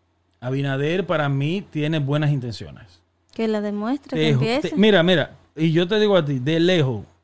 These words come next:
Speaker 1: yo te sé decir a ti, lo, yo te puedo dar una opinión de alguien. Y para mí, Abinader, en serio,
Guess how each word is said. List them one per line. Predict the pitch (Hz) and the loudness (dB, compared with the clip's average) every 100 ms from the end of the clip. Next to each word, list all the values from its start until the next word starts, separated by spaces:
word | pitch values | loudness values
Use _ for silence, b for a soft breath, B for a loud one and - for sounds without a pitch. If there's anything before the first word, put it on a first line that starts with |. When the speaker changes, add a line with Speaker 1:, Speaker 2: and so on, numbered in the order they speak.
| _ 120 | _ -10
Speaker 1:
yo | 139 | -6
te | 147 156 | -4 -4
sé | - 156 | -2 -2
decir | 143 156 139 | -2 -4 -4
a | |
ti, | 131 131 117 b b b | -4 -6 -8 b b b
lo, | 131 151 | -6 -6
yo | 143 147 | -2 -2
te | 160 | -2
puedo | 160 165 | 0 2
dar | 160 | 2
una | 160 | 0
opinión | 143 143 143 | 0 0 0
de | 135 120 | 0 -2
alguien. | 117 104 95 107 - _ _ - | -2 -4 -10 -16 -20 _ _ -12
Y | 143 | -8
para | 147 151 147 | -4 -2 0
mí, | 165 165 | 0 2
Abinader, | 139 127 117 123 147 214 - _ | 0 0 0 0 -2 -4 -10 _
en | 127 | -6
serio, | 123 156 139 110 98 | -4 -4 -4 -6 -10